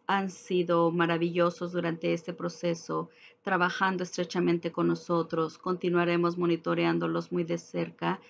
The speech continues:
Además, a través del Departamento de Educación del Condado, que tiene una división dedicada específicamente a la salud pública. Informado por las partes interesadas, voy a hablar sobre nuestro comité de trabajo, voy a hablar un poco sobre todos los mensajes y comentarios que recibimos.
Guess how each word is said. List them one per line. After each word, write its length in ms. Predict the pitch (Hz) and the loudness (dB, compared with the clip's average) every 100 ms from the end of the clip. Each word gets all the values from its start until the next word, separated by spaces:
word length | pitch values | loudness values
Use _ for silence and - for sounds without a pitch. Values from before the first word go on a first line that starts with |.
| - - _ | -20 -20 _
Además, 640 | 214 196 196 190 190 202 202 | 0 0 2 4 4 2 -4
a 60 | |
través 260 | 190 185 185 | -6 -4 -4
del 140 | 202 | -4
Departamento 600 | 190 180 180 175 180 170 | -4 -4 -2 0 0 0
de 80 | 185 | 0
Educación 500 | 175 170 175 - 175 | -2 -2 -6 -2 -2
del 120 | 165 | -2
Condado, 640 | 170 170 170 170 165 165 - - _ | -2 -2 0 0 0 -4 -8 -20 _
que 140 | - 208 | -4 -2
tiene 220 | 202 185 | 0 0
una 120 | 190 | -2
división 440 | 180 170 - 175 | 0 -2 -2 -2
dedicada 500 | 175 170 170 180 170 | 0 -2 -2 -2 0
específicamente 1040 | 170 165 190 - 175 185 - 170 170 165 165 | -2 -4 -14 -12 -10 -10 -4 0 0 0 -6
a 60 | |
la 100 | 160 | -8
salud 300 | 165 170 160 | -8 -10 -12
pública. 580 | 165 - 165 160 - 156 - _ _ _ _ | -12 -8 -6 -8 -12 -16 -18 _ _ _ _
Informado 600 | 262 254 254 247 247 254 | 2 2 2 4 4 2
por 140 | 247 | 0
las 160 | 208 202 | -4 -4
partes 360 | - 190 185 196 | -4 -4 -6 -10
interesadas, 800 | 180 175 170 - 165 156 160 - | -4 -2 -2 -2 -4 -4 -8 -4
voy 160 | 214 226 | 0 0
a 40 | |
hablar 220 | 220 202 | 0 -2
sobre 260 | 202 208 185 | -4 -4 -2
nuestro 300 | 180 175 175 | -2 -2 -6
comité 320 | 175 175 170 | -4 -4 -2
de 100 | 170 | -4
trabajo, 640 | 165 165 165 165 - 269 311 - _ _ | -4 -4 -2 -2 -2 -2 -4 -16 _ _
voy 140 | 214 | 0
a 40 | 208 | 2
hablar 220 | 202 190 | 2 -2
un 80 | 190 | -4
poco 320 | - 185 196 | -6 -8 -8
sobre 320 | 180 180 175 | -6 0 0
todos 320 | 170 185 185 | 0 -2 0
los 160 | 180 175 | 0 0
mensajes 520 | 175 170 175 175 170 | 0 0 -2 -2 -6
y 60 | 175 | -8
comentarios 600 | - 175 170 170 170 165 | -2 -2 -2 -2 -2 -4
que 120 | - | -6
recibimos. 760 | 170 165 - 170 160 151 - - | -6 -6 -6 -2 -2 -2 -8 -18